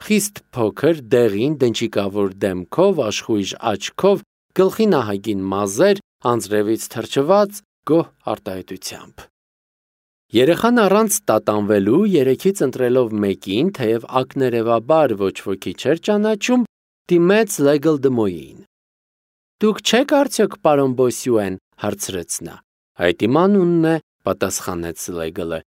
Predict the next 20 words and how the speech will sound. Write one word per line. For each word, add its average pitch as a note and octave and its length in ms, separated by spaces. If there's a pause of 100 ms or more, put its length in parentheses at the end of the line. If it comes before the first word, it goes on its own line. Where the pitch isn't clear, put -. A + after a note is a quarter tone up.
«Ինչ A#3 280
ես A2+ 240
ուզում»։ G2+ 400 (540)
Ահա F3+ 360
թե B3+ 180 (160)
ինչ, A#2 220 (400)
մի E3 180
բարձրահասակ D3+ 1080
խարտյաշ C#3 580 (100)
մարդ B2+ 440
պողոտայում A#2+ 720 (100)
ասաց D3 600
ինձ. A3 240 (460)
«Ճանաչո՞ւմ D#3 640
ես E4 180
մայր F3 280
Հյուշլուին»։ A2+ 800 (440)
Ասացի. D#3+ 480
«Այո»։ A#3 360 (600)
«Շանվռի F3+ 640